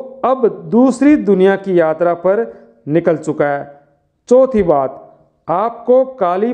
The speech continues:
परछाई का दिखना। मान लीजिए रात के समय आपको कोई काली परछाई दिखाई दे रही है और आपको आपके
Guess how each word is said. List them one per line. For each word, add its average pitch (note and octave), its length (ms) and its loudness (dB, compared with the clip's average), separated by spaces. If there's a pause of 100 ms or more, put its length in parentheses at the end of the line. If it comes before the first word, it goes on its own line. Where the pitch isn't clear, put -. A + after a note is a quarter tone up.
परछाई F#3 440 -2
का G#3 200 -4
दिखना। F3 460 -4 (500)
मान E3+ 360 -2
लीजिए G3 460 0 (380)
रात E3+ 480 -4
के A#3 100 -2
समय G3 420 0
आपको F#3+ 480 -2
कोई G#3 420 0 (420)
काली G3 400 -4
परछाई F#3 440 -2
दिखाई E3+ 360 0
दे E3 200 2
रही E3 240 0
है B2+ 120 -2 (480)
और B3 220 4
आपको G#3+ 560 0
आपके G#3+ 720 0